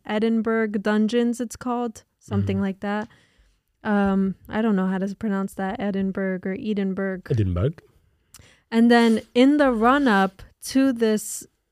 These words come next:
Speaker 1: to this attraction, uh, visitors are introduced to three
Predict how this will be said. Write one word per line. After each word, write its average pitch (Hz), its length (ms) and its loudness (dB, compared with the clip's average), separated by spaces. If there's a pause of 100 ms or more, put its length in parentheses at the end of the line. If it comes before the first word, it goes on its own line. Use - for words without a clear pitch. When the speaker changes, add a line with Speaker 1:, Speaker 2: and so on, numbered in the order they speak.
(200)
Speaker 1:
to 269 200 2
this 247 220 2
attraction, 214 880 -2 (800)
uh, 208 400 2
visitors 233 640 2
are 214 580 2
introduced 233 720 0
to 214 120 -2 (140)
three 254 340 0